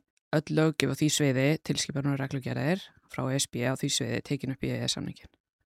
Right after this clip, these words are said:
Em, lagaumhverfið er hins vegar kannski aðeins öðruvísi. Það er til dæmis, ég myndi segja kannski svona aðalmunurinn er að það er í E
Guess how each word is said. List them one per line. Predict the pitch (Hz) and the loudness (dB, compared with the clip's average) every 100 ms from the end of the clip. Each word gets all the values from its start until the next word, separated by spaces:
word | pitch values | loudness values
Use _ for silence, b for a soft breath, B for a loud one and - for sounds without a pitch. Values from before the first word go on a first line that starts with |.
| - | -6
Em, | 139 131 127 - | -4 -2 -2 -2
lagaumhverfið | - 139 143 160 185 185 165 - 185 220 - 180 151 156 151 | 2 4 6 6 4 4 4 4 2 2 2 2 4 4 4
er | 156 | 2
hins | 147 | 2
vegar | 147 | 0
kannski | 151 143 | 0 2
aðeins | 143 139 | 0 0
öðruvísi. | 131 135 - 131 _ _ _ _ | -2 0 -2 -2 _ _ _ _
Það | - 143 | 0 2
er | 147 | 2
til | - 151 | -2 -2
dæmis, | 147 143 139 139 - - _ _ _ _ - | 0 2 2 2 0 -2 _ _ _ _ 2
ég | 147 | 4
myndi | 151 | 6
segja | 156 151 | 4 4
kannski | 151 147 | 0 2
svona | 143 135 160 | 2 4 4
aðalmunurinn | 185 156 160 175 165 147 139 139 | 4 4 6 6 6 4 2 2
er | 151 143 - | 2 0 -2
að | - - | -8 -2
það | 151 143 151 | 2 2 2
er | 143 143 - _ _ _ | 0 0 -4 _ _ _
í | 143 | -2
E | 87 | 4